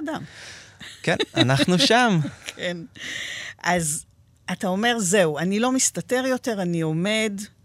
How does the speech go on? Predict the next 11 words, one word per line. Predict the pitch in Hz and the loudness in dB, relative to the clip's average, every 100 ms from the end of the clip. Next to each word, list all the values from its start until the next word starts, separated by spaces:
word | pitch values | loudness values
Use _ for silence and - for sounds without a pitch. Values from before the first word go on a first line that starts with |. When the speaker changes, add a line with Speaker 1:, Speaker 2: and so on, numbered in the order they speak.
| _ - | _ -8
Speaker 1:
אם | 180 | -4
אני | 180 175 | -2 -4
צריך | - 160 | -6 -6
להיכנס, | 170 - 175 214 247 175 | -10 -6 -4 -2 -2 -2
אני | 156 | -4
שם, | - - 247 240 233 208 | 0 2 4 4 2 0
אני | 170 | -4
חלק | - 220 208 208 - | -4 -4 -4 -6 -10
מהמערכת." | 214 180 170 160 151 147 147 151 151 160 151 151 208 254 - 254 - - - - - - - - | -8 -2 0 0 0 0 -2 -2 0 2 2 2 0 -2 0 -2 -2 -12 -18 -20 -20 -20 -16 -12
אז | |
פחות | - 190 - 415 | -8 -4 2 2